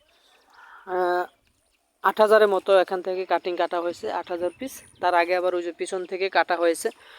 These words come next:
তো পিছনের অংশটা আবার কুশি বের হয়ে গেছে। এটা এখন গতকালকে কাটছি, দুই তিন দিনের ভিতরে বের হয়ে যাবে। আর তার আগে,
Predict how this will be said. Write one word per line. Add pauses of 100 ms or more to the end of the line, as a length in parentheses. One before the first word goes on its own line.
(220)
তো (120)
পিছনের
অংশটা
আবার
কুশি
বের
হয়ে
গেছে। (760)
এটা
এখন (160)
গতকালকে
কাটছি,
দুই
তিন
দিনের
ভিতরে
বের
হয়ে
যাবে। (1120)
আর (100)
তার (160)
আগে,